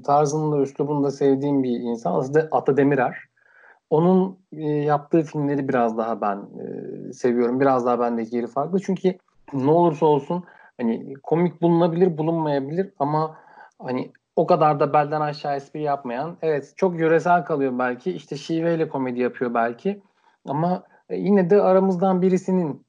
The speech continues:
bir şekilde bu coğrafyanın bir insanını hani o, o, o bölgenin insanlarını gözetleyip, gözlemleyip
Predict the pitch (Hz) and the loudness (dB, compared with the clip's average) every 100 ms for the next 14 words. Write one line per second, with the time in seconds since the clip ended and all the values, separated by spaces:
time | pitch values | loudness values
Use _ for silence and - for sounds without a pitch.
0 | - 160 185 147 139 139 175 165 175 165 | -12 -8 -6 -6 -2 2 2 4 2 2
1 | - - 143 139 135 - 165 180 170 165 | -4 -2 2 4 2 -2 -2 0 0 0
2 | 180 165 170 170 170 147 139 - _ _ | -2 0 0 2 2 0 -2 -14 _ _
3 | _ - 117 113 - - 85 - 170 180 | _ -8 -6 -6 -8 -8 -6 -4 -6 -8
4 | 165 - 196 170 170 151 147 143 147 143 | -10 0 2 4 4 4 0 0 0 -2
5 | 147 139 139 135 131 127 147 147 151 151 | -2 0 0 0 -2 0 0 2 0 0
6 | 135 123 135 139 139 143 147 139 175 | 0 2 2 4 4 2 2 -2 -4